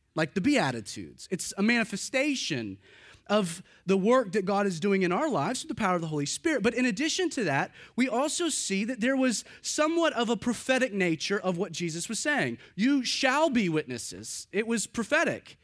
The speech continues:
And thus we find here in, uh, Acts one, verse eight, kind of a blueprint, an outline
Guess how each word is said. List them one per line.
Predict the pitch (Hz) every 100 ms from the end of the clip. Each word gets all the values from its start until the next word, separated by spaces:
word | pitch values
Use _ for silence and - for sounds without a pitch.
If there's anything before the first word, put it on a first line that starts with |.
| - -
And | 269 269
thus | 311 -
we | 320
find | 254 269 220 208 240
here | 240 262 247
in, | 233 240 233 240 - - - -
uh, | 185 185
Acts | 190 220 - 196
one, | 214 214
verse | 220 208
eight, | 196 254 214
kind | 294 349
of | 381
a | 302
blueprint, | 233 330 330 175 117
an | 185 214
outline | 269 285 202 127 107 107 190